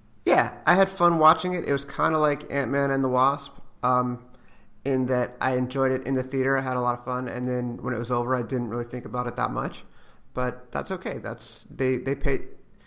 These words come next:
you basically pay to get two hours of entertainment, and then for a really great movie, it stays with you for months or years later. It didn't get to that level. It didn't haunt my dreams like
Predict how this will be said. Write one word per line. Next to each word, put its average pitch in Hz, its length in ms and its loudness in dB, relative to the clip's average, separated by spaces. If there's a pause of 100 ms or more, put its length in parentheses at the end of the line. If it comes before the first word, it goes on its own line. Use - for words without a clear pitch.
(300)
you 175 100 -6
basically 226 300 6
pay 185 180 2
to 160 80 2
get 143 160 2
two 147 180 2
hours 143 200 4
of 135 80 -4
entertainment, 147 580 -2
and 135 140 2
then 135 100 2
for 131 140 -4
a - 20 2
really 127 240 0
great 123 300 2
movie, 120 240 2
it 113 80 -2
stays 117 260 0
with 117 140 -2
you 113 160 -2
for 113 420 -4 (220)
months 117 280 -2
or 107 60 -8
years 107 240 -2
later. 90 320 -4 (720)
It 123 100 -6
didn't 143 220 2
get 139 120 0
to - 60 -10
that 135 260 6
level. 143 480 4
It 120 80 -14
didn't 123 220 -2
haunt 123 300 2
my 123 120 2
dreams 127 520 0
like 117 320 -4